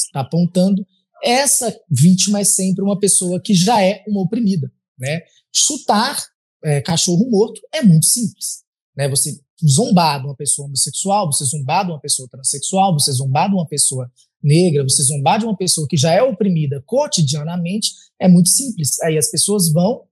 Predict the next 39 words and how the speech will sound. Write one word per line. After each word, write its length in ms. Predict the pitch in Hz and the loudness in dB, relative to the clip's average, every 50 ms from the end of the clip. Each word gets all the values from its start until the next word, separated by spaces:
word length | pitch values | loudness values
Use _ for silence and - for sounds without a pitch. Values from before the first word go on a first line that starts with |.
| _ | _
as 140 | - 135 - | -6 -6 -4
pessoas 380 | - 151 131 - 170 160 143 147 | -2 -2 -2 0 0 0 -2 -2
opressoras 640 | 135 - 170 180 - - 240 254 262 269 226 - | -2 -2 -2 -2 -2 0 0 -2 -2 0 -2 -2
riem 200 | 214 233 226 208 | -2 -4 -4 -6
com 60 | 156 160 | -6 -6
as 120 | 160 - | -6 -6
pessoas 340 | - 139 - - 143 139 143 | -6 -8 -8 -8 -6 -4 -4
oprimidas, 560 | 160 - 202 233 208 185 185 190 185 202 - - - - - - _ _ _ _ - | -2 -2 2 4 6 6 6 6 4 2 0 -2 -4 -8 -16 -20 _ _ _ _ -2
e 140 | 262 277 | 0 2
as 120 | 277 262 - | 2 0 2
pessoas 480 | - 214 185 - 180 165 160 156 - | 0 0 0 0 0 0 0 0 0
que 80 | - - | 0 0
estão 320 | 165 - - 247 254 254 | -2 -2 0 0 0 2
ali, 240 | 233 190 170 160 156 | 2 4 4 2 0
até 320 | 143 139 - 180 208 202 - _ _ _ _ | -2 -4 -4 -4 -6 -6 -10 _ _ _ _
muitas 300 | 165 170 202 196 - - | 2 2 2 2 0 -4
pessoas 320 | - 160 - 160 147 135 | -2 -2 -4 -2 0 0
estão 260 | 131 - - 165 147 143 | 0 0 -2 -2 -4 -4
ali, 200 | 139 139 135 - | -6 -8 -8 -6
por 100 | - 139 | -6 -4
exemplo, 200 | 131 143 135 - | -4 -4 -4 -2
que 80 | - | -2
são 240 | - - 165 165 165 | 0 0 0 0 0
de 100 | 147 - | -2 0
fato 260 | - 139 127 - - | -2 -2 -2 -2 -4
oprimidas, 420 | 147 - 180 175 170 165 160 160 160 | -2 0 2 4 4 4 4 2 2
entram 340 | 190 220 226 - - 170 | 2 2 2 2 2 2
naquilo 420 | 160 175 190 185 - - 220 226 226 - - - _ | 2 2 0 0 0 2 2 2 0 -2 -10 -20 _
com 220 | - 269 285 277 240 | 0 0 2 4 4
medo 320 | 190 196 240 269 220 202 | 4 4 2 0 -2 -4
de 120 | 156 175 | -4 -4
ficar 280 | 170 - 185 - 175 185 | -6 -8 -10 -10 -10 -10
fora 640 | - - - - 220 180 180 180 185 190 214 - 190 - _ _ _ _ _ _ _ | -10 -10 -6 0 2 2 2 2 2 -2 -4 -6 -8 -14 _ _ _ _ _ _ _
daquela 420 | 170 175 170 - 170 160 170 170 | -8 -8 -6 -6 -6 -6 -4 -4
interação 720 | 175 180 175 185 185 185 196 190 180 - - 180 185 202 - _ _ _ _ | -6 -6 -4 -4 -4 -4 -2 -2 -2 -2 -2 -4 -6 -8 -10 _ _ _ _
e 140 | - 233 220 | -2 0 2
há 300 | 190 180 180 185 185 185 _ _ _ | 2 2 0 -2 -8 -14 _ _ _
a 140 | 196 190 | -6 -4
gargalhada. 680 | 175 185 175 175 175 196 190 170 151 139 131 123 123 - | -2 -2 -2 -2 -2 -2 -4 -4 -4 -6 -8 -10 -12 -16